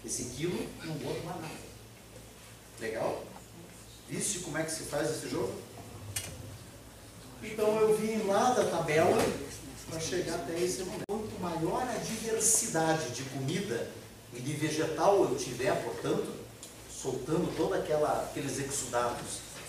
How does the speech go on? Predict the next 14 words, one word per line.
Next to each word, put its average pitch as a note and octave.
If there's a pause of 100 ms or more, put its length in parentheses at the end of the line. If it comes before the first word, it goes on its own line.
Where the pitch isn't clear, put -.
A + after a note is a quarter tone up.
(200)
aquele D#3+
material D#3+
morrendo D#3
em C#3
cima, D3 (920)
tá? -
Aquele -
sistema F3
radicular D#3
apodrecendo D3+
e D3
outros D#3+
verdes E3
vindo G3+